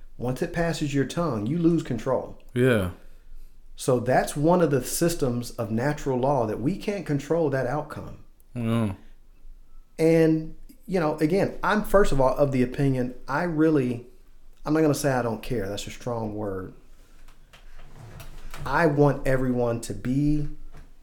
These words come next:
Speaker 1: themselves, love themselves, and do themselves.
Speaker 2: Yeah.
Speaker 1: Whatever makes them happy. I can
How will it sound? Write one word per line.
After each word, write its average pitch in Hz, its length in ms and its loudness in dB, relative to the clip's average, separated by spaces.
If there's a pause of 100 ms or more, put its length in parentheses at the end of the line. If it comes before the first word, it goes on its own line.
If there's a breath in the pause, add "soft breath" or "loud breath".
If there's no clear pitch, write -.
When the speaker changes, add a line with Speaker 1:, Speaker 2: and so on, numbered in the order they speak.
(920)
Speaker 1:
themselves, 123 760 4
love 117 280 2
themselves, 113 680 -4
and 107 140 -6
do 107 160 0
themselves. 95 680 -8
Speaker 2:
Yeah. 117 360 0 (140)
Speaker 1:
Whatever 117 400 4
makes 131 260 2
them 117 180 0
happy. 110 460 -4 (880 soft breath)
I 147 140 -2
can 120 540 -4